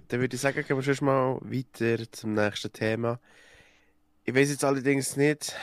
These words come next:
ob ich das irgendwie schon abgehäkelt habe, aber ich glaub schon. Und zwar habe ich einerseits, dass eben ältere Menschen einem den Tag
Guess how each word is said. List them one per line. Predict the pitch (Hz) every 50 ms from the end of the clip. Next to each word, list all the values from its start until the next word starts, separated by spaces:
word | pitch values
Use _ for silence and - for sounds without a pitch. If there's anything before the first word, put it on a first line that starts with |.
| - - - -
ob | - - 113 - 123
ich | 127 123 -
das | - 131 -
irgendwie | - 117 127 123 - - 127 123 113 117 113 113 117 117 117 92 - - _ _ _ _ _ _ _ _ _ _ _ _ _ -
schon | - - 120 -
abgehäkelt | - 113 120 - - - 151 135 131 131 - - 139 139 - - -
habe, | 147 135 131 98 101
aber | 113 117
ich | 117 107
glaub | - 104 104 -
schon. | - - - - 113 117 127 143 - _ _ _ _ _ _ - - - - _ _ -
Und | - 113
zwar | - - 123 123 131
habe | 135 127 123
ich | 120
einerseits, | 127 131 135 127 - 135 131 123 - - -
dass | - 117 - -
eben | 110 117 127
ältere | 104 98 120 127 123 120 123
Menschen | 120 120 123 123 120 - 131
einem | 120 117 117 127
den | - - -
Tag | 113 113 120 127